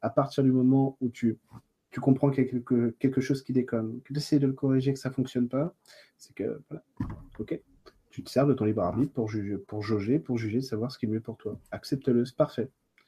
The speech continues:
OK ? Sur la question du libre arbitre, c'est parfait. Euh, voilà, voilà, voilà. Alors, Stalker. Attends, Stalker, est-ce que je t'ai déjà répondu tout à l'heure ? Je vais répondre à des gens à qui j'ai pas répondu.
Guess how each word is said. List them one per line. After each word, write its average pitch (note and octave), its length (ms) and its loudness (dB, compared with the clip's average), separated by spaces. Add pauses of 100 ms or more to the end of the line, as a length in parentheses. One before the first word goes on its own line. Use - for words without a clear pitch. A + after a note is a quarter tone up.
(120)
OK ? A#2+ 240 -2 (760)
Sur - 120 -4
la F#2+ 60 2
question A#2 240 0
du A2 80 2
libre G#2 180 0
arbitre, C3+ 460 2
c'est - 120 -2
parfait. D#3+ 300 -4 (1300)
Euh, G3 500 10
voilà, G3+ 220 8
voilà, G#3+ 240 8
voilà. A#3+ 720 8
Alors, A#2 240 4
Stalker. F#3 560 4 (300)
Attends, B2 280 6
Stalker, D#3 340 4
est-ce F3+ 140 -2
que D3+ 60 4
je - 60 0
t'ai D3 80 2
déjà D#3+ 120 2
répondu D#3+ 300 2
tout C#3 100 4
à - 20 8
l'heure ? E3 220 4
Je B2+ 60 2
vais A#2+ 120 2
répondre C#3+ 260 6
à C#3+ 40 8
des A#2+ 80 6
gens D#3 120 2
à D#3 60 4
qui C#3 140 0
j'ai A2+ 120 -2
pas D#3+ 120 4
répondu. C3+ 680 2